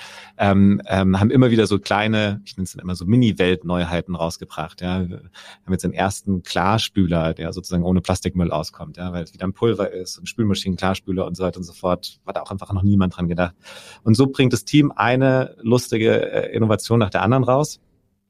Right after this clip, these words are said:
Und, ähm, genau, und erhöht dabei dann natürlich jedes Mal mit jedem Produkt über verschiedene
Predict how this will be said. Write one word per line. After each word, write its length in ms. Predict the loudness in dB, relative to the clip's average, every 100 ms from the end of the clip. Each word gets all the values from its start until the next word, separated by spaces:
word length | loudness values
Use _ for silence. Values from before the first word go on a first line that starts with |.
| _ _ _ _
Und, 440 | 2 4 6 4 0
ähm, 460 | 0 2 2 0 -2 -12 _
genau, 200 | 2 2
und 140 | 2 2
erhöht 420 | 2 6 4 4 -2
dabei 340 | 0 2 2 2
dann 140 | 0
natürlich 360 | 0 -2 -2 -2
jedes 280 | -2 -2
Mal 100 | 0
mit 160 | -2 -2
jedem 220 | -2 -4
Produkt 420 | -4 -4 -4 -6
über 240 | -4 0 0
verschiedene 600 | -2 -4 -4 -4 -4